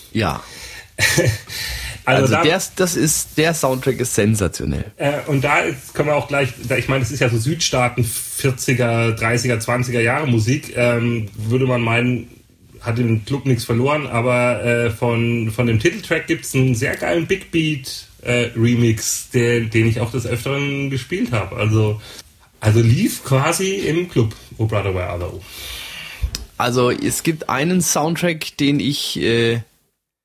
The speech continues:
Speaker 1: tatsächlich habe, um, ohne damals vorher den Film gesehen zu haben.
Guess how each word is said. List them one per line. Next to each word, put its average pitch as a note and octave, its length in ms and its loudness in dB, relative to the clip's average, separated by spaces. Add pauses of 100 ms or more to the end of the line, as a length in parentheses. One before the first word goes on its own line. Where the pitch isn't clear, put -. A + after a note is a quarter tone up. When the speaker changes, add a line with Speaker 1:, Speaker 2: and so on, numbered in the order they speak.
(680)
Speaker 1:
tatsächlich D3 640 -2
habe, D3 720 0
um, A#2+ 520 2
ohne F3+ 440 2
damals C#3+ 680 -2
vorher C#3+ 400 0
den A#2+ 180 0
Film F#3 520 0
gesehen E3+ 340 0
zu D#3+ 160 0
haben. D#3+ 360 0